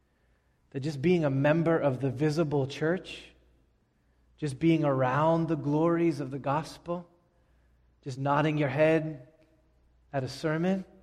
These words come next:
does not mean that you persevere to the end. Here's the clearest way that I can say it, and I'll personalize it so that you can feel it appropriately. So,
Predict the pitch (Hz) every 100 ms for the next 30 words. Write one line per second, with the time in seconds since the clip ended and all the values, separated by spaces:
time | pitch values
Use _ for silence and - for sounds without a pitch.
0 | _ _ _ _ _ _ _ - 131 131
1 | 156 165 151 - - _ _ _ - 143
2 | 147 160 156 147 120 120 - _ _ 127
3 | 143 123 135 156 131 131 151 135 - 120
4 | 139 131 113 113 - _ _ _ - 120
5 | 135 120 110 107 _ _ _ _ _ _
6 | _ _ _ _ _ _ _ _ _ _
7 | _ _ 147 139 147 - - - - -
8 | 180 165 156 147 139 135 135 - 139 123
9 | 127 - - _ _ _ _ _ _ _
10 | _ _ _ _ _ _ 139 135 131 175
11 | 156 135 135 131 131 131 131 131 - 147
12 | - 170 147 143 135 - 139 131 123 101
13 | 120 _ _ _ _ _ _ - - 123
14 | 117